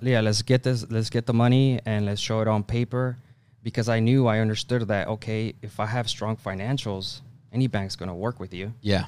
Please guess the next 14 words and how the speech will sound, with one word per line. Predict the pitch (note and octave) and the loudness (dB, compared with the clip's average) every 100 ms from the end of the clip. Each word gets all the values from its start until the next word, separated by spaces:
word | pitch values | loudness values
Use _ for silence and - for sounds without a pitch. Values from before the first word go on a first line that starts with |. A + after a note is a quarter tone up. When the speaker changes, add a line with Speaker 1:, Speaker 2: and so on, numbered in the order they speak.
| - | -6
Speaker 1:
Right? | - G2 A#2 - - _ - | -6 -4 -4 -8 -20 _ -6
So | - A2+ G#2 A2 | 0 2 2 2
I | C#3 | 0
just | C#3 | 0
had | C3 A2+ | -2 -2
to | |
build | G2+ A2+ B2 A#2 | -4 -2 -2 0
up | A#2+ A2+ | -2 0
my | G#2 | -2
resume | G2+ A2 G#2 F#2 E2+ F2+ - _ _ _ _ _ _ - | 0 -2 -2 -6 -8 -14 -20 _ _ _ _ _ _ -10
for | G#2+ G#2+ G2 F2+ - _ _ _ _ _ _ - | -2 0 -2 -4 -14 _ _ _ _ _ _ -4
that | G#2+ - | -2 -2
to | - | -8
work. | F#2+ F#2 | -6 -8